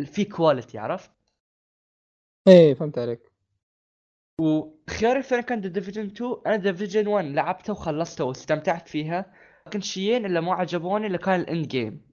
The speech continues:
Speaker 1: اللي عقب ما تخلص اللعبة شلون يخ-، يسحبونك ويخلونك تواصل.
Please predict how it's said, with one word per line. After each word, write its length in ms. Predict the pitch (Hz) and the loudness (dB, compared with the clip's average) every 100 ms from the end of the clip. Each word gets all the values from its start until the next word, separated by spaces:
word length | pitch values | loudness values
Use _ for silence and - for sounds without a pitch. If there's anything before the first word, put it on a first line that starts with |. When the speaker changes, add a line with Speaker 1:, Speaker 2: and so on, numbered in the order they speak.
| - | -6
Speaker 1:
اللي 400 | 131 139 - - | 0 0 0 -4
عقب 200 | 151 160 | -4 -2
ما 80 | 160 | -2
تخلص 320 | 151 175 160 | -2 -6 -4
اللعبة 500 | 165 160 165 160 220 220 _ _ _ - | -2 -2 -2 -2 -4 -4 _ _ _ -10
شلون 440 | 139 180 180 - _ _ _ - | -6 -2 -2 -4 _ _ _ -10
يخ-، 340 | 123 - - | -10 -10 -8
يسحبونك 540 | 147 - 151 151 185 139 | -8 -2 -2 0 -4 -6
ويخلونك 360 | 160 147 123 | -6 -8 -6
تواصل. 440 | 131 117 - 113 | -2 -2 -4 -12